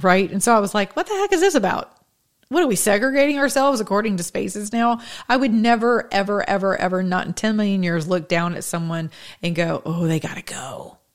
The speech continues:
I gotta eject them from my space because they're black." <laughs> I would just never do that. Like, it would never even occur to me to do that. But because of the conversation that these women were having, it was like, "Well,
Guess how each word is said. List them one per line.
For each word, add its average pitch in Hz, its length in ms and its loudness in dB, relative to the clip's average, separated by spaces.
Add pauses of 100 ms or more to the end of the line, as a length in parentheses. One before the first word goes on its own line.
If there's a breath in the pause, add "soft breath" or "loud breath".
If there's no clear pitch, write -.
(160)
I 175 80 -8
gotta 175 220 -2
eject 170 400 -2
them 175 140 -4
from 180 140 -4
my 160 120 -4
space 165 440 -2
because - 280 -10
they're - 180 -12
black." - 580 -12 (340)
<laughs> - 340 -20
I - 120 -10
would 359 100 -4
just - 200 -2
never 381 220 2
do 302 220 0
that. 160 280 4
Like, 196 140 2
it 185 80 -2
would 214 120 -2
never 214 220 2
even 208 180 2
occur - 280 -4
to 143 60 -6
me - 100 -8
to - 80 -10
do - 140 -10
that. - 300 -10 (680 loud breath)
But 185 160 4
because 247 260 0
of 247 60 -4
the 240 60 -2
conversation 190 680 -4
that 165 120 -4
these 160 160 -4
women 175 280 -2
were 165 100 -2
having, 175 400 0
it 151 80 -4
was 156 160 -4
like, 151 240 -2
"Well, 160 380 -2